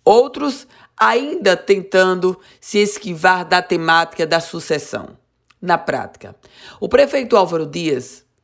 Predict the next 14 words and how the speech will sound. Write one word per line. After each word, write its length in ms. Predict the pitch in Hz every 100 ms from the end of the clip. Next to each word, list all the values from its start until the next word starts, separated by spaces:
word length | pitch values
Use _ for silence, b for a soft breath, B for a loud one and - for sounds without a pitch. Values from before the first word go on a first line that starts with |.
| _
filiado 540 | 180 170 180 208 170
ao 100 | 156
M 120 | 151
D, 240 | 139 135 -
M 180 | 143 143
D 100 | 135
B, 360 | 107 151 135 - -
e 100 | 196
a 60 |
gente 240 | 202 202 -
sabe, 240 | 156 156
candidato 680 | - 254 240 160 190 214 175
à 40 |
reeleição, 640 | 147 147 135 147 139 123